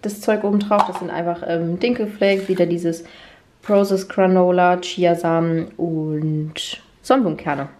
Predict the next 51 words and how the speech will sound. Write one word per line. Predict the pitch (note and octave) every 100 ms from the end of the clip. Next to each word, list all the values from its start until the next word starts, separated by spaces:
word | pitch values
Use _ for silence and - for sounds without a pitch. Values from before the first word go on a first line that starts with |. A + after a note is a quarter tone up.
| _
Genau, | E3+ D3+ C#3 - - - -
das | - F3 F3+
esse | - G#3+ A#3
ich | B3
jetzt, | A#3+ -
ist | E3+ G3
nämlich | F#3 F#3
schon | - F#3+ F3+ F3+ F#3 F#3+ F3
halb | F3 E3
vier, | - - A#3
glaube | A#3 C4+ C4+
ich, | C#4
mittlerweile. | C#4+ C#4 C#4 C#4+ D#4 F#4 - - - -
Ich | -
trinke | G#3+ G3
jetzt | G3
noch | F#3+
meinen | F#3
Kaffee | F#3 C4+
dazu, | C4 B3 - B3 B3
lass | F3+ G#3 G3+
mir | F#3
das | F#3
schmecken | - G#3+ A3 A3 -
und | G3 F#3+
heute | F3
Abend | E3+ F3+
wollen | F3
wir |
dann | E3+ E3
Ofenkartoffeln | - F#3+ F#3+ F3+ F#3 F3+
kochen. | - - F3 - - - -
Mal | F3+
schauen, | F3 F3 E3+
was | D#3+ -
da | E3+
noch | E3
so | E3
dazu | D#3+ -
gibt. | D#3+ -
Auf | D#3+
jeden | D#3+ D#3+
Fall | E3 D#3+
will |
ich | E3
dann | D#3+
auch | D#3
noch | D#3+
Sport | - - A3
machen | F#3+ F#3 D#3+
und | D#3+